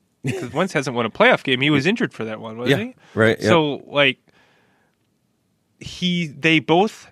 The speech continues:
Speaker 2: have great talent, right? It's, you can talk yourself into both of them.
Speaker 1: Mm-hmm.
Speaker 2: They both make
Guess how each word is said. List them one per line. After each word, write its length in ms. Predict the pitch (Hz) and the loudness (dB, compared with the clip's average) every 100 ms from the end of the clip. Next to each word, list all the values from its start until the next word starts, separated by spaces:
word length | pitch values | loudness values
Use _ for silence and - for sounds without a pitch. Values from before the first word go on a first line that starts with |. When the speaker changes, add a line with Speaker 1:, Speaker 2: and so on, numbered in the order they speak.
| _ | _
Speaker 2:
have 560 | - 147 135 120 - _ _ _ _ 127 | -4 2 2 2 -4 _ _ _ _ -20
great 260 | - 123 165 | -6 -2 -2
talent, 480 | - 107 107 131 - _ _ _ _ _ _ _ | -4 -8 -10 -14 -20 _ _ _ _ _ _ _
right? 260 | 123 127 123 | -8 -8 -8
It's, 360 | 127 - - - _ _ _ - | -12 -12 -16 -18 _ _ _ -12
you 140 | 143 | -8
can 160 | - 165 | -6 -6
talk 340 | - 160 180 | -2 2 2
yourself 340 | 214 - 202 175 | 2 2 2 2
into 140 | 165 | 0
both 240 | 117 110 110 | 0 -2 -4
of 80 | |
them. 200 | 110 110 | -6 -6
Speaker 1:
Mm-hmm. 240 | 127 117 110 107 - _ | -2 -2 -2 -4 -20 _
Speaker 2:
They 100 | 139 | -2
both 340 | 123 139 160 - | 2 2 2 2
make 320 | 135 131 | 0 0